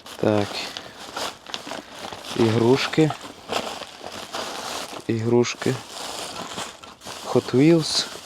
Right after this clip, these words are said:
Hot Wheels і всякі. Бачу, Hot Wheels машинки якісь. Hot Wheels добре продається, подивимося, можливо, це все Hot Wheels. Тут, а, бачите, ще також кеди є, якісь кросовки.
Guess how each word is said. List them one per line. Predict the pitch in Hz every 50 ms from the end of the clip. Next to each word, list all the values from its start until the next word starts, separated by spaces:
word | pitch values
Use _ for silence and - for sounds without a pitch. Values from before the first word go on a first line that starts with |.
| - - - - - - - - - - - - - - - - - - - - - - - - - - - -
Hot | - 107 - - 123
Wheels | 131 139 139 135 - - -
і | 113
всякі. | 117 - - 127 127 - - - 123 120 113 - - - - - - - - - - - - - - 110
Бачу, | 120 123 - - 120
Hot | - - 117 - -
Wheels | 151 165 170 165 - - -
машинки | 151 143 - - 156 156 151 151 - - 156
якісь. | 143 - - 156 151 - - - - - - - - - - - - - - - - - - - - - - - - -
Hot | 123 - 135
Wheels | 135 131 120 - -
добре | 127 127 127 127 135 131
продається, | - 143 143 139 139 143 143 143 143 139 - 147
подивимося, | 143 - 117 117 120 127 131 135 135 135 - - 131
можливо, | 120 113 113 120 127 131 127
це | 117 - 127
все | 117 - - 127 120
Hot | 117 - - - - 143
Wheels. | 147 156 170 170 - - - - - - - - - - - - - - - - - - - - - - - -
Тут, | - 117 110 - -
а, | 101
бачите, | 101 110 110 110 - - - 117
ще | - - - 113 107
також | - - 123 110 104 - - 104 - -
кеди | - - - 110 107 98 98 107 110
є, | 110 117
якісь | 113 - - 120 -
кросовки. | - - 117 117 - - - 107 98 101 - - - 120 117